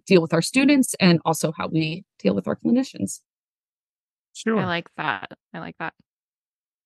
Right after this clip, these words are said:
Speaker 2: Um, what do you think? Wh-, do you guys ha-, you don't hire C F Ys, or do you? 'Cause
Speaker 1: So
Speaker 2: I should
Speaker 1: Stepping Sto-, Stones in general does have in-person placements, and they also have our tele program.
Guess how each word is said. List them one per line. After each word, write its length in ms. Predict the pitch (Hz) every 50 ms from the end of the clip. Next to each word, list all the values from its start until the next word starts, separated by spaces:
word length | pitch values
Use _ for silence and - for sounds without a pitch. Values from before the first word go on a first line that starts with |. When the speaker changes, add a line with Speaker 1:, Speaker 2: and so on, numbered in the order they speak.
| _ _ _ - -
Speaker 2:
Um, 220 | 254 175 175 175 _ _ _ _ _ _ _ _ _ _ _ _ _ _ _ _ _ _ _ _ _ _ -
what 240 | 220 226 269 269 262
do 140 | - 247
you 360 | 240 190 175 175 165 165 165 165
think? 460 | 151 - - 180 170 160 147 - - _ _ _ _ _ _ _ -
Wh-, 360 | - 403 392 262 220 220 359 403 - _ - 302
do 100 | 185 175
you 120 | 190 226 226
guys 280 | 226 220 208 180 -
ha-, 200 | - 196 208 226 208 -
you 120 | 254 190
don't 160 | 185 208 196
hire 300 | 151 165 185 180 170 165
C 300 | 147 - - - - 175
F 140 | 156 147 - -
Ys, 320 | 143 120 113 110 107 98 131
or 40 | 117
do 160 | 101 - 123
you? 140 | 113 113 120 - 170 - _ _ _ _ _ _ _ _ _ _ _ -
'Cause 260 | 151 131 120 - - _ _ _ _ -
Speaker 1:
So 460 | - - - 285 262 254 247 240 240
Speaker 2:
I 100 | 147 147
should 180 | 143 - - 139
Speaker 1:
Stepping 280 | - - 285 285 339 311
Sto-, 380 | 294 - - 294 254 269 269 240
Stones 380 | 226 - - 262 247 233 202
in 80 | 226 208
general 320 | 180 208 202 190 190 185
does 300 | 175 - 202 202 202 -
have 180 | - 233 202 -
in-person 560 | - 208 185 - - 208 185 170 - 185 175
placements, 560 | - - 190 175 170 180 - - 170 160 - -
and 120 | - 175
they 160 | 170 170 165 -
also 380 | - 175 175 160 - - 160 160 -
have 280 | - 185 175 170 165 147 -
our 140 | - 165 156
tele 300 | - - 165 151 120 104 -
program. 500 | - 120 110 - - 73 - - -